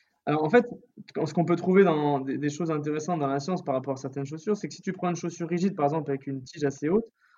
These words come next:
on montre que ça va diminuer la prévalence des pieds valgus chez les enfants. C'est une, une assez grosse étude qui avait été faite sur plus de six cents enfants,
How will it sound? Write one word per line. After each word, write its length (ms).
on 80
montre 220
que 80
ça 160
va 100
diminuer 300
la 140
prévalence 360
des 120
pieds 140
valgus 340
chez 80
les 160
enfants. 260
C'est 120
une, 280
une 140
assez 200
grosse 240
étude 220
qui 80
avait 80
été 140
faite 160
sur 160
plus 100
de 60
six 120
cents 220
enfants, 380